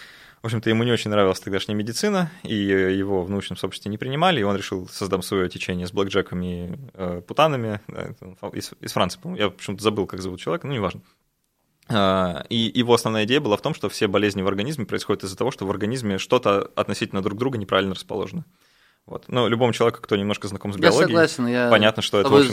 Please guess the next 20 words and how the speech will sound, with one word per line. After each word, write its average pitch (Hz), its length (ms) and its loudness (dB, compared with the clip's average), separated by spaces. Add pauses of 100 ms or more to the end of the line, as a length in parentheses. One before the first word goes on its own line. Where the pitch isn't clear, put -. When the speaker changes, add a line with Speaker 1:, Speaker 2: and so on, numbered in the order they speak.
Speaker 1:
общем - 180 -10
Speaker 2:
знаешь, 151 160 2
как, - 160 0
у 117 240 0
меня 147 180 4
не, 135 280 4 (720)
я 135 180 6
зацепился 127 520 2
за 107 400 2
это 113 140 -4
слово, 208 400 -4 (220)
ушел 131 440 6
от, 107 260 -4
э, 98 460 0
общей 113 420 -2 (140)
<laughs> - 220 -2
канвы 147 180 8
повествования 117 540 4
нашего 110 180 -2
подкаста, 151 480 0